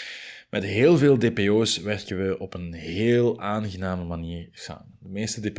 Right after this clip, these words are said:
O's die we kennen, die, die vinden zelf ook, oké, privacy is belangrijk en ik denk dat dat ook wel klopt, anders ga je toch niet onmiddellijk D P O worden. En er zijn natuurlijk altijd uitzonderingen, maar er zijn ook D P O's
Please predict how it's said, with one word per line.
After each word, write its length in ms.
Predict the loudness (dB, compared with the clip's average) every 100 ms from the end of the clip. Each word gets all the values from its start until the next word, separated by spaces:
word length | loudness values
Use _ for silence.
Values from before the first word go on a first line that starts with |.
| 0
O's 240 | 0 -2
die 100 | -6
we 80 | -8
kennen, 380 | -4 -2 0 -2
die, 340 | -4 -4 -6 -10
die 160 | -14
vinden 300 | -10 -8 -6
zelf 300 | -4 -2 -2
ook, 320 | -2 -4 -6 -14
oké, 220 | -10 -6
privacy 360 | -2 -2 -2
is 100 | -4
belangrijk 580 | -2 -2 -2 -2 -2 -4
en 60 | -8
ik 100 | -8
denk 100 | -8
dat 100 | -10
dat 120 | -10
ook 140 | -10
wel 120 | -12 -8
klopt, 320 | -6 -4 -6
anders 300 | -10 -10 -10
ga 120 | -10
je 120 | -10
toch 220 | -10 -12
niet 220 | -10 -10 -8
onmiddellijk 800 | -6 -6 -6 -8 -12 -18 -20 -20 -20 _ -16 -6
D 200 | -4 0
P 60 |
O 340 | 2 2 2 2
worden. 500 | 0 0 -2 -4 -6
En 140 | -10 -12 -18 -18 -20
er 100 | -12
zijn 100 | -6
natuurlijk 280 | -4 -4 -2
altijd 200 | -2 0
uitzonderingen, 580 | 0 0 -2 -2 -2 -2
maar 280 | 0 0 0
er 80 | 0
zijn 180 | 2
ook 120 | 2 2
D 160 | 0
P 60 | 2
O's 380 | 2 2 -2